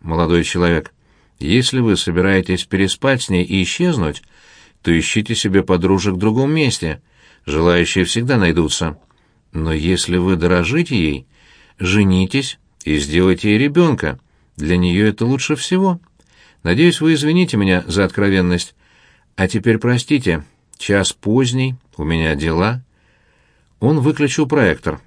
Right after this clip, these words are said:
но, видя, что я по-прежнему сижу, не двигаясь, вздохнул и сел за свой стол. Снял черные очки, потер глаза двумя пальцами. «По правде говоря, дел-то у меня немного,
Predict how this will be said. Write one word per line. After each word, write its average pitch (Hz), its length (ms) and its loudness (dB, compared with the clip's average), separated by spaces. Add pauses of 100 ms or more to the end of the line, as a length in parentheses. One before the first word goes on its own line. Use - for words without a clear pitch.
(580)
но, 82 140 0
видя, 92 280 0
что 98 160 -4
я 92 60 2
по-прежнему 90 640 -2
сижу, 87 280 -2
не 87 120 0
двигаясь, 143 520 -2 (380)
вздохнул 113 760 -2 (140)
и 80 100 -4
сел 90 260 0
за 92 120 -2
свой 127 260 -2
стол. 175 340 -4 (560)
Снял 160 360 0
черные 95 440 2
очки, 156 400 -2 (220)
потер 101 360 -2
глаза 95 440 0
двумя 117 320 0
пальцами. 123 640 -2 (880)
«По 92 120 0
правде 151 400 0
говоря, 147 500 2 (220)
дел-то 101 540 0
у 120 40 2
меня 131 260 2
немного, 156 640 0